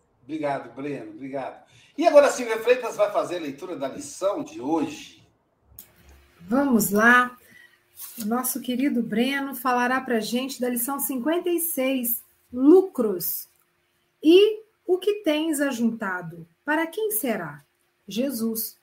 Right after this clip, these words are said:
Speaker 2: está em Lucas doze, vinte. Em todos os agrupamentos humanos palpita a preocupação de ganhar. O espírito de lucro alcança os setores mais singelos.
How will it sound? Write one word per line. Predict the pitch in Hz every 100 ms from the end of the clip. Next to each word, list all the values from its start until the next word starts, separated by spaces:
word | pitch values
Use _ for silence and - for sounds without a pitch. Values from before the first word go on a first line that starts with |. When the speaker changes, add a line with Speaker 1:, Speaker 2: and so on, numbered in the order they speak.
| _
Speaker 2:
está | - 226
em | 208 196
Lucas | 247 330 330 339 262
doze, | 226 254 254 294
vinte. | 202 175 156 156 - _ _ _ _ _ _ _ _
Em | 370 381
todos | 427 480 381 311
os | 311
agrupamentos | 311 269 320 311 285 285 359 330 254
humanos | 247 214 240 247 202 190 - -
palpita | 302 320 320 339 381 330
a |
preocupação | 320 320 320 - 320 320 302 302
de | 277 330
ganhar. | 349 330 214 160 - _ _ _ _ _ _
O | 330
espírito | 349 - 440 440 403
de | 269 262
lucro | 240 277 294 233 196 -
alcança | 285 294 - 349 392 -
os | 311 302
setores | 285 277 302 320 311 247
mais | 269 320 370 392 -
singelos. | 349 277 214 185 165 165 -